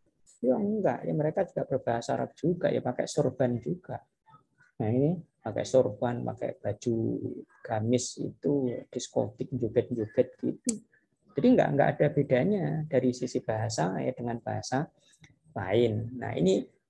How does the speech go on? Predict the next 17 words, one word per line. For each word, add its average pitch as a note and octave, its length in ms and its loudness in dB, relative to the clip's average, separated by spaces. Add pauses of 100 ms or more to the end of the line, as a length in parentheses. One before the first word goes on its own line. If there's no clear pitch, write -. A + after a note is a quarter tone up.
eh, D#3 160 4
buku D3+ 320 2
yang C3 160 2
kita B2+ 160 -2
susun - 420 -2
itu - 140 -2
memberikan D#3 1300 4
ya, A2+ 160 -12 (320)
mem-, C#3+ 240 -4
memperhatikan D#3 800 0
motivasi, C3+ 880 -2
ya, C#3 160 4
apa, E3 80 2
orientasi D3+ 800 0
dan F#3+ 240 2
menumbuhkan D3+ 640 0
orientasi B2 580 -6